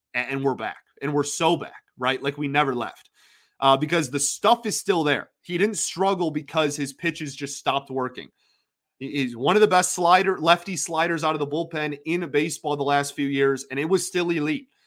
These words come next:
Uh, the sinker, really solid pitch, just a get me over pitch that can get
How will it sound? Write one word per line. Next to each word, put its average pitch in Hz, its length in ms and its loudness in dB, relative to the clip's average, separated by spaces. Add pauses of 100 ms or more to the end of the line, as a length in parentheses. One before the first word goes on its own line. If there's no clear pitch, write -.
(200)
Uh, 131 180 2
the 135 100 0
sinker, 156 500 0 (300)
really 175 340 0
solid 170 580 2
pitch, - 400 -4
just 139 200 -8
a 143 40 -2
get 156 260 -6
me 175 140 -2
over 165 240 0
pitch 165 300 -6
that 139 160 -6
can 131 120 -8
get 160 240 0